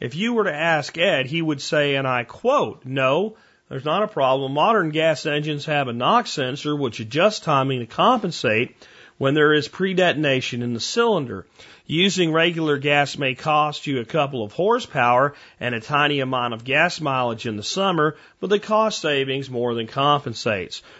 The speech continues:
The critical thing is not to be switching back between octane levels, as the car computer needs time to adjust properly. To make the quickest switch to regular from premium, it pays to disconnect the battery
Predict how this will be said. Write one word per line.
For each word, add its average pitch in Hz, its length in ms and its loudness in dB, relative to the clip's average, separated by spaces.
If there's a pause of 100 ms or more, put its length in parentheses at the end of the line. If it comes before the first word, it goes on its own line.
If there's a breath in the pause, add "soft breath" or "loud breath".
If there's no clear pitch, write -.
(140)
The 113 80 -4
critical 185 480 2
thing 147 260 0
is 120 160 -2
not 127 220 0
to - 60 -16
be 120 100 -6
switching 123 440 -6
back 139 280 0
between 139 300 -6
octane 113 500 -4
levels, 135 340 -2 (300 loud breath)
as 160 140 -2
the 170 100 2
car 170 280 4
computer 151 380 2
needs 139 240 -2
time 123 320 0
to 131 140 -4
adjust 98 440 -6
properly. 110 640 0 (280 loud breath)
To - 80 -8
make 127 220 0
the - 60 -20
quickest 160 440 0
switch - 340 -2
to 139 80 -4
regular 139 420 0
from 120 180 -12
premium, 165 420 -2
it - 140 -6
pays 131 240 -2
to 117 80 -12
disconnect 139 580 -2
the - 60 -6
battery 117 460 0